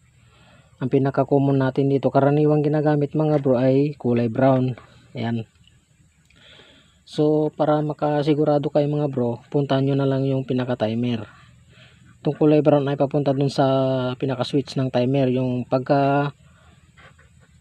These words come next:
pinihit mong ganun, mag-switch naman, papunta naman dito sa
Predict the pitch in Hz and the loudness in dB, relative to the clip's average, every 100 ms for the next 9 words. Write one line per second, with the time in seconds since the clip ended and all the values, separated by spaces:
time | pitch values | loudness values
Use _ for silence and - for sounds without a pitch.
0 | _ - - - _ - - 156 147 143 | _ -20 -20 -20 _ -20 -2 0 2 0
1 | 139 147 143 143 135 131 131 131 - _ | -2 -4 0 0 0 -2 -4 -8 -18 _
2 | - - - - _ _ - _ _ _ | -20 -20 -20 -20 _ _ -20 _ _ _
3 | - 139 - 147 156 147 160 147 127 147 | -6 -2 0 2 0 0 0 0 0 -2
4 | 160 - _ _ - - - 139 143 139 | -6 -16 _ _ -20 -20 -10 -4 -2 0
5 | 143 143 143 143 147 - 139 135 135 147 | 0 0 2 0 0 -2 0 2 0 -4